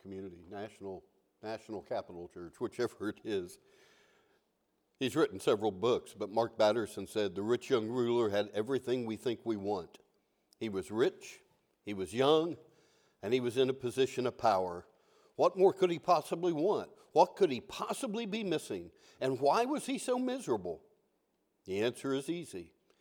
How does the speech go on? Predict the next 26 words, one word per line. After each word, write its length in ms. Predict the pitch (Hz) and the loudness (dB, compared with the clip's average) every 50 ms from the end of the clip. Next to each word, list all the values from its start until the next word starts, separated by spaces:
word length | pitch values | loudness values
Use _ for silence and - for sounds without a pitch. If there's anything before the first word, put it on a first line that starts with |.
| _ _ _ _ _ _ _ - | _ _ _ _ _ _ _ -2
He 100 | 120 123 | 0 0
was 180 | 123 120 - | 0 -2 4
following 540 | - 143 135 135 147 156 135 139 170 175 143 | 6 8 10 10 10 8 4 2 0 0 0
the 80 | 160 196 | 0 2
rules, 640 | 175 170 262 254 165 117 107 131 165 - - - _ _ _ _ _ _ _ _ _ _ _ _ _ _ | 4 4 4 4 2 0 0 -4 -6 -10 -16 -20 _ _ _ _ _ _ _ _ _ _ _ _ _ _
but 120 | 107 107 | -2 -2
he 80 | 117 113 | 0 2
wasn't 380 | 107 117 123 117 127 123 123 - | 4 4 2 4 2 -4 0 4
following 520 | 139 131 117 110 120 120 120 123 135 117 | 4 4 4 4 2 0 0 -2 -4 -6
Jesus. 680 | 98 113 120 104 87 78 - - 85 - - - - - _ _ _ _ _ _ _ _ _ _ _ _ _ _ _ _ _ _ _ _ _ _ _ _ | -6 -6 -6 -6 -6 -8 -12 -14 -14 -14 -14 -16 -16 -20 _ _ _ _ _ _ _ _ _ _ _ _ _ _ _ _ _ _ _ _ _ _ _ _
And 140 | - 92 92 | -10 -4 -4
I 80 | 95 98 | -4 -4
think 320 | - - 123 131 107 - | -2 -2 -2 -2 0 0
that 160 | 117 120 120 | 0 0 0
is 120 | 120 110 - | 0 -4 -6
true 300 | - - 131 123 110 92 | -8 -4 -2 0 0 0
of 80 | 87 | -2
far 280 | - - 110 110 120 123 | 0 4 4 4 4 4
too 180 | - - 120 117 | 0 -4 -6 -4
many 200 | 117 127 135 107 | -4 -4 -6 -6
people 460 | - 127 117 107 - - 95 92 92 | -6 -6 -6 -6 -6 -6 -6 -4 -4
in 80 | 92 | -6
far 280 | 90 - 104 101 101 101 | -4 0 2 2 2 0
too 180 | - - 110 101 | -2 -6 -8 -6
many 220 | 95 95 107 107 | -6 -6 -8 -10
churches. 640 | - - - 98 87 - - 92 85 - - - - | -12 -10 -10 -10 -10 -10 -16 -20 -20 -20 -20 -20 -20